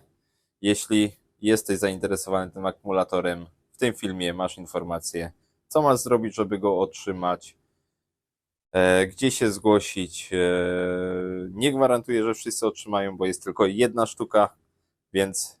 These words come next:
jednej osobie go podaruję. Czy to będziesz ty,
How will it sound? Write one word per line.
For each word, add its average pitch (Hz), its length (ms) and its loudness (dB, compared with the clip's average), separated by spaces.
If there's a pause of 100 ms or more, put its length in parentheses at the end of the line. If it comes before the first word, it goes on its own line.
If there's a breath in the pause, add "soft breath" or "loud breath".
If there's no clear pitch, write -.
jednej 104 400 2
osobie 85 600 -4 (380)
go 92 160 4
podaruję. 87 680 2 (140)
Czy 110 160 -2
to 110 120 0
będziesz 101 400 -2
ty, 117 340 0